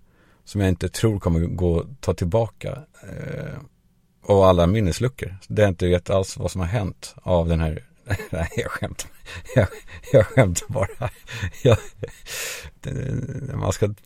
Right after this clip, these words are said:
också tänka på det, på alla de som, eh,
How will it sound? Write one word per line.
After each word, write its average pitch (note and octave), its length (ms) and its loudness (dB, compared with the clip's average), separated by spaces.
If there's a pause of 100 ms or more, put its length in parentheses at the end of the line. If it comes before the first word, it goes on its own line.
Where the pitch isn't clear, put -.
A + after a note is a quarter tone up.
(160)
också - 300 -4
tänka G2+ 320 2
på F#2 100 -2
det, G#2 200 -2 (140)
på F#2+ 160 0
alla F#2 180 2
de F2+ 240 0 (1200)
som, F2 360 0
eh, D#2 240 0